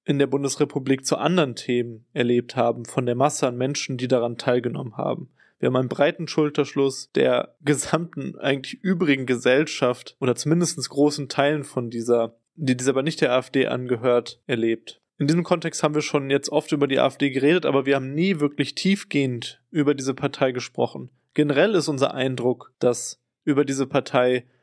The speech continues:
von links nur sehr marginal gesprochen wird. Dass wir also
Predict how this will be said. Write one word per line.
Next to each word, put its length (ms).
von 220
links 380
nur 160
sehr 240
marginal 500
gesprochen 560
wird. 320
Dass 220
wir 120
also 460